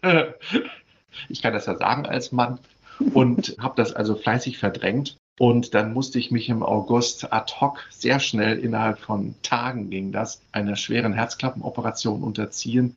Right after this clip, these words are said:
Seitdem kenne ich praktisch alle Symptomenkomplexe der Kardiologie aus dem eigenen Erleben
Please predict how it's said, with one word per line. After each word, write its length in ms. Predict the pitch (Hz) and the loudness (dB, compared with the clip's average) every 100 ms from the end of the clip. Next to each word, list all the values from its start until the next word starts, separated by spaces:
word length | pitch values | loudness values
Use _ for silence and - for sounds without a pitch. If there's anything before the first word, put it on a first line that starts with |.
| _ | _
Seitdem 680 | 113 107 - 123 131 135 - | 4 4 6 6 6 4 0
kenne 260 | 123 123 | 0 2
ich 180 | 127 - | 0 -2
praktisch 520 | - - 123 - - - | -8 -6 -2 -2 -4 -2
alle 260 | 120 139 143 | 0 2 2
Symptomenkomplexe 1120 | 120 123 - 139 131 - 123 - 120 - 117 | 2 -2 2 2 2 0 -4 -2 -4 -2 -4
der 140 | 107 | -4
Kardiologie 720 | - - 117 120 110 110 107 135 | -2 0 0 0 -4 -4 0 0
aus 140 | 123 | 0
dem 140 | - - | -2 0
eigenen 340 | 107 117 101 | 0 0 -8
Erleben 500 | 98 98 113 139 160 | -6 -4 -2 -4 -6